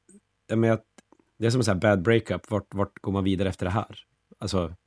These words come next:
det finns ingen som står och väntar på att ta över, utan man, man är som helt plötsligt utan en sak som är, har varit så, så stor del av ens liv under så pass länge.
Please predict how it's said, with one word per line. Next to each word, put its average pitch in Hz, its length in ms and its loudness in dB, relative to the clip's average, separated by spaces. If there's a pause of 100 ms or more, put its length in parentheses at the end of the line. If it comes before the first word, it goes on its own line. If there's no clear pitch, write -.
(460)
det 98 100 -12
finns 107 280 2
ingen 101 180 2
som 107 100 2
står 104 160 2
och 101 100 2
väntar 101 340 0
på 98 120 -4
att 92 60 -6
ta 110 160 4
över, 95 260 4
utan 87 280 -8
man, 95 240 -4
man 101 120 -2
är 104 80 0
som 98 160 -4
helt 104 180 -2
plötsligt 95 340 -6
utan 95 580 -2 (1160)
en 107 180 2
sak 104 360 4
som 95 200 -2
är, 92 160 -2
har 92 120 -2
varit 92 200 -2
så, 101 200 0 (560)
så - 120 -4
stor 127 220 2
del 104 100 6
av 104 80 6
ens 104 140 2
liv 113 220 4
under 95 140 0
så 95 180 -2
pass 92 200 -4
länge. 107 320 2